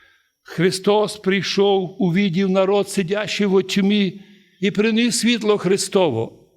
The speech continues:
Великим постом священник виходить із крестом і каже до всіх людей: «Світ Христов просвіщає всіх, і ми йдемо на світло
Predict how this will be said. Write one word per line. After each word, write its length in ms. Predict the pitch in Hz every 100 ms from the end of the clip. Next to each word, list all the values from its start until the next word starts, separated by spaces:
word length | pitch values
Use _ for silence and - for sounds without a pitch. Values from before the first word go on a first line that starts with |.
| _ _ _ _ _
Великим 340 | 151 160 160 147
постом 480 | 151 - 170 170 143
священник 420 | 139 175 160 147
виходить 540 | 143 170 170 147 - - -
із 280 | 165 143 127 139 -
крестом 600 | 139 123 - 151 147 139 - _ _ _ _
і 140 | - 156
каже 640 | - - 160 170 180 165 143 -
до 200 | 151 165
всіх 540 | - - 190 - -
людей: 600 | 147 151 151 147 117 - - _
«Світ 720 | - - 220 240 277 277 277
Христов 1300 | - 226 220 208 - - - 170 165 139 127 113 117 - _ _ _
просвіщає 840 | 180 175 180 185 - 180 160 165 165 - -
всіх, 680 | - - 190 180 127 - - - -
і 140 | 202 196
ми 160 | 202
йдемо 300 | 175 202 208
на 140 | 208 226
світло 800 | - 269 262 165 180 151 123